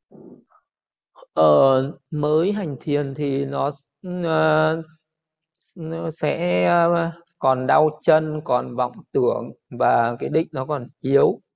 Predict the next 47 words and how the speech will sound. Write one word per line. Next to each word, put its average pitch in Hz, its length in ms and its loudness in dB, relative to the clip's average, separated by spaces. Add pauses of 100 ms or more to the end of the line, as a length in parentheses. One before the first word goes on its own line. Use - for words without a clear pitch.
(580)
Thì 131 80 -2
đó 123 160 2
là 175 120 -2
chuyện - 200 -6
bình 131 220 -8
thường, 131 340 2
cứ 160 380 -4
thực 147 120 -6
hành 127 240 -4
lâu 156 280 2
thì 131 60 -6
nó 123 160 -4
sẽ 147 320 -6
nhu 160 140 -4
nhuyễn 160 260 -6
thuần 139 220 -4
thục 127 240 -6
lên. 156 240 0 (420)
Nó 156 200 -2
xuất 190 160 -4
hiện 180 220 -4
một 123 160 -6
chút 196 220 -4
đốm 143 320 -4
sáng 156 420 -4
như 170 100 -4
vậy 156 240 -2
là 135 140 -4
cũng 160 260 -8
có 156 520 -2
một 156 140 -4
chút 185 160 0
tiến 160 200 0
bộ 160 220 0
rồi. 127 80 -4 (460)
Thì - 60 -6
đấy 147 180 4
cũng 175 140 -4
là 180 80 -4
một 139 140 -4
dấu 139 180 -2
hiệu 170 280 -6
tốt. 190 180 4 (360)
Nhưng 170 120 -4
mà 160 120 2
đừng 147 180 2
đi 160 100 0